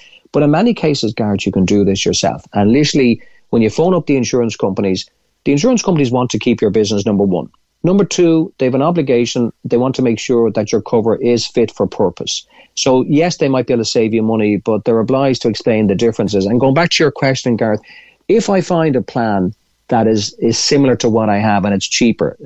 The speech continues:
everybody loves savings. But your next question to the insurance company is, "Okay, now tell me, how does that plan compare to my current plan? What am I losing? What am I gaining? And what stays the same?" And here's the, the interesting thing that people don't realize.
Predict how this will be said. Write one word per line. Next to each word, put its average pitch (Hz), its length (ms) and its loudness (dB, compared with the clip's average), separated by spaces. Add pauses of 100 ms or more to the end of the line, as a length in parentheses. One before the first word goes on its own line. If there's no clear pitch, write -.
everybody 143 400 2
loves 120 300 2
savings. 101 480 -2
But 139 180 -2
your 156 100 0
next 190 260 -2
question 135 420 -2
to 113 100 -4
the 104 100 2
insurance 180 380 0
company 98 420 0
is, 95 200 -2 (420)
"Okay, 127 320 0
now 113 140 0
tell 175 260 0
me, 143 180 2
how 147 200 0
does 139 100 0
that 127 180 -2
plan 101 280 0
compare 101 320 0
to 104 100 0
my 92 100 2
current 92 320 0
plan? 73 280 -2 (320)
What 131 140 2
am 175 100 4
I - 20 2
losing? 135 460 0 (460)
What 120 120 0
am 135 80 2
I 123 80 2
gaining? 107 540 0
And 101 100 -2
what 104 160 0
stays 98 360 0
the 98 80 -2
same?" 98 280 0 (380)
And - 100 2
here's 175 180 4
the, 160 260 2
the 131 140 2
interesting 139 400 -2
thing 117 180 0
that 101 120 -2
people 120 180 0
don't 107 180 0
realize. 110 440 0